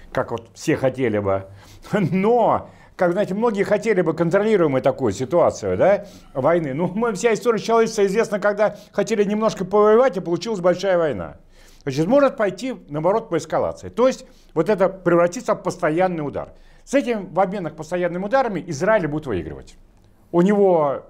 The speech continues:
больше ракет, лучше П В О, а самолёты, ну, тоже существенно больше. У, а, иранцев в основном, а, староамериканские.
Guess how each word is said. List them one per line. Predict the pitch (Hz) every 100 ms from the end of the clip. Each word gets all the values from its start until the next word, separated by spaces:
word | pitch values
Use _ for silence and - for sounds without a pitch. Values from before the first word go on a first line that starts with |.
| -
больше | 123 147 131 165
ракет, | 175 175 175 - - _ -
лучше | 156 175 175
П | 156
В | 180
О, | 190 240 240 185 - _ -
а | - 123 123 123 123 120 117
самолёты, | - 151 170 202 175 151 143
ну, | 139 202 151 104 - -
тоже | 156 113 117 104
существенно | 101 135 120 147 135
больше. | 139 202 190 143 - - -
У, | 143 143 131 127
а, | 123
иранцев | 127 165 -
в | 113
основном, | 110 120 135 135
а, | 120 107
староамериканские. | 104 139 113 98 95 80 73 - 71